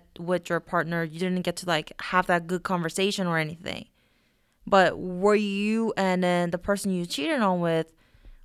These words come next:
were you guys, was she just being nice to you, or was she just, like,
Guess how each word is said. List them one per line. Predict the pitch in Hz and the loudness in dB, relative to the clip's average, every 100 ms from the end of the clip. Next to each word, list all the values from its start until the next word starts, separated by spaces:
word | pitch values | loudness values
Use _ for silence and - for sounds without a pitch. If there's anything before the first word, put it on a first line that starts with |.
| - | -16
were | - 196 | 0 4
you | 208 | 4
guys, | 208 196 190 | 6 4 4
was | 196 196 | 2 2
she | 208 | 0
just | 180 175 | -2 0
being | 185 185 | 0 2
nice | 185 190 226 - | 4 4 2 -6
to | |
you, | 277 285 302 320 349 - | -4 -2 -2 -4 -8 2
or | 214 | 4
was | 202 208 | 6 4
she | 208 | 0
just, | 190 190 - | -4 -4 2
like, | 196 180 | 2 2